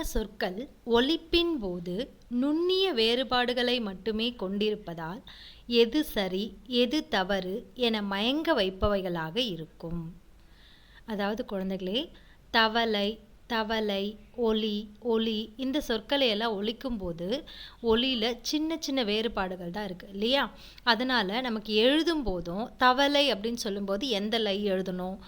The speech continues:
ஒலி அப்படின்னும் போது எந்த லீ எழுதணும் அப்படின்னு நமக்கு குழப்பம் ஏற்படுது இல்லையா?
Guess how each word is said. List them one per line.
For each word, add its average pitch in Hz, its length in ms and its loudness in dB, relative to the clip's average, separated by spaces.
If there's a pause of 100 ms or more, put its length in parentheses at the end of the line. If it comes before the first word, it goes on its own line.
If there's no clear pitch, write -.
(260)
ஒலி 262 440 6
அப்படின்னும் 196 460 0
போது 220 140 -2
எந்த 214 300 0
லீ 220 200 -4
எழுதணும் 190 420 -4
அப்படின்னு 220 300 -2
நமக்கு 190 240 -8
குழப்பம் 226 560 0
ஏற்படுது 180 360 -2
இல்லையா? 226 240 -2